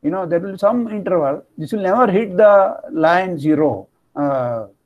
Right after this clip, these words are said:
zero cross I. Okay, zero cross I is always here and it will be x, its identity there. So these, these line, this one, this interval keeps coming closer and closer to,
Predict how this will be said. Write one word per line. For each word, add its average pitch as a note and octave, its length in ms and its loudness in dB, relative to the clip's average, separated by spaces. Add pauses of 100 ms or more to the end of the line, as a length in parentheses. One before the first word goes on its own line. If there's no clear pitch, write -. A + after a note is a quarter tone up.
(440)
zero E3+ 260 2
cross C3+ 320 -2
I. F#2+ 180 -10 (1400)
Okay, D3+ 240 -4
zero F#3+ 280 4
cross F#3 260 4
I F#3+ 100 6
is F3+ 120 -2
always G3+ 500 4
here D3+ 400 -6 (360)
and D#3+ 120 -8
it F3+ 100 -8
will F#3+ 160 -10
be G#3+ 100 -12
x, - 460 -8 (380)
its B2+ 160 -12
identity D#3 720 -6
there. F#2+ 280 -14 (1040)
So D3 60 -8
these, F#3 240 -8 (140)
these F3+ 360 -8
line, G#3+ 420 -4 (360)
this E3+ 160 -6
one, F3+ 220 -2
this D#3+ 180 -2
interval F3 360 -4
keeps F3 220 -6
coming D#3+ 320 -4 (100)
closer D#3 460 -4
and D#3 160 -6
closer C3+ 320 -6
to, D#3+ 280 -8